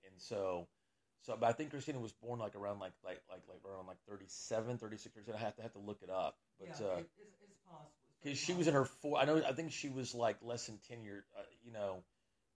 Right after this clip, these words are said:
Speaker 1: I think she was somewhere, like, in her forties, or maybe, like, when she wrote the book, or maybe she was just newly forty, you
Speaker 2: Yeah,
Speaker 1: know?
Speaker 2: it was strange when I saw the movie, because it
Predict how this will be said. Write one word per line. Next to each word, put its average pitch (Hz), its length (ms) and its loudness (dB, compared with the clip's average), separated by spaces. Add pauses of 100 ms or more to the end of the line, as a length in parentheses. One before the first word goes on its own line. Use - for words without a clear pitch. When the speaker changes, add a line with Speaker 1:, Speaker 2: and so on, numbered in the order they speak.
(260)
Speaker 1:
I - 40 -20
think 143 140 -6
she - 160 -2
was 135 160 0
somewhere, 147 480 4
like, 120 160 6
in 117 80 -8
her 107 160 -8 (160)
forties, 95 880 -8
or 101 160 -8
maybe, 107 320 -4
like, 98 240 -4
when 104 80 -12
she 101 160 -12
wrote 98 240 -2
the 85 160 -20
book, 92 240 -8
or - 80 -20
maybe 98 160 -8
she - 160 -14
was 95 240 -12
just 95 160 -12 (160)
newly 101 240 -8 (160)
forty, 82 320 -10 (400)
you 214 80 -16
Speaker 2:
Yeah, 190 80 -8
Speaker 1:
know? 185 160 -10
Speaker 2:
it - 0 -
was 233 160 -12
strange 180 560 -16
when 165 80 -20
I 160 160 -20
saw 160 160 -20
the 147 240 -20
movie, 147 400 -20 (1040)
because 165 480 -14 (560)
it 170 160 -16